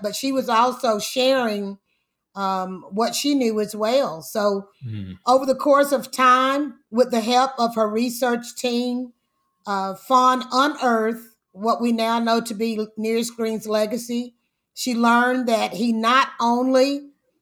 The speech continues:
Speaker 1: had this awesome, unheard of relationship with a young white boy named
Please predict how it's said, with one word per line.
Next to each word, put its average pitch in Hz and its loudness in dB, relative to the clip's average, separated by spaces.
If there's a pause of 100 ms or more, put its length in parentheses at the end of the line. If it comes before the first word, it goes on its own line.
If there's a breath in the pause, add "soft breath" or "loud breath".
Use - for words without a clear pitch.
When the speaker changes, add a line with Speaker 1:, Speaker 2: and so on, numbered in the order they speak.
(920)
Speaker 1:
had 220 0
this 226 0
awesome, 254 2 (240 loud breath)
unheard 254 6
of 240 2
relationship 233 0
with 214 -2
a 214 -6
young 240 2
white 233 2
boy 233 2
named 214 0